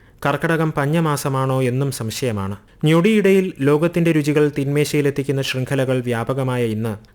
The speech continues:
കർക്കടകവും ചിങ്ങവുമെല്ലാം ഒന്നു തന്നെ. എങ്കിലും നാം പലപ്പോഴും മറന്നുപോകുന്ന, നമ്മുടെ ശ്രദ്ധ കടന്നു ചെല്ലേണ്ട, നമ്മൾ അറിഞ്ഞിരിക്കേണ്ട ചില പാഠങ്ങൾ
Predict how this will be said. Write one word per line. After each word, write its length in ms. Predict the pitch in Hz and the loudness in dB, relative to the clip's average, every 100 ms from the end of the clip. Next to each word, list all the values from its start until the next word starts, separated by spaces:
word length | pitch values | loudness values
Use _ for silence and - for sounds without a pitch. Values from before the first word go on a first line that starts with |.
| - | -4
കർക്കടകവും 640 | 127 - 151 147 147 147 143 | -2 0 0 2 2 0 -2
ചിങ്ങവുമെല്ലാം 800 | 131 131 151 147 123 120 107 95 | -2 0 2 2 0 -2 -4 -8
ഒന്നു 220 | 113 110 120 | -6 -4 -2
തന്നെ. 160 | 104 92 - _ 117 | -4 -8 -14 _ -2
എങ്കിലും 400 | 117 135 120 127 _ | 2 2 0 -8 _
നാം 260 | 123 120 151 | 0 0 2
പലപ്പോഴും 580 | 156 131 131 147 147 139 | 0 -2 2 2 4 2
മറന്നുപോകുന്ന, 680 | 117 127 151 139 123 120 123 - - _ | 0 0 0 0 0 -4 -6 -14 -20 _
നമ്മുടെ 280 | 131 147 160 | -2 2 2
ശ്രദ്ധ 400 | 156 147 139 151 131 | 0 -2 -2 -2 -2
കടന്നു 220 | 127 156 | 0 0
ചെല്ലേണ്ട, 380 | 143 123 117 113 110 - _ - | 0 -2 -2 -6 -10 -16 _ -6
നമ്മൾ 320 | 110 120 123 120 - | -2 0 -2 -4 -4
അറിഞ്ഞിരിക്കേണ്ട 580 | 117 151 139 131 123 | 0 2 0 -2 -4
ചില 220 | 117 123 113 | -4 -4 -6
പാഠങ്ങൾ 560 | 107 104 127 120 101 | -4 -4 -4 -4 -6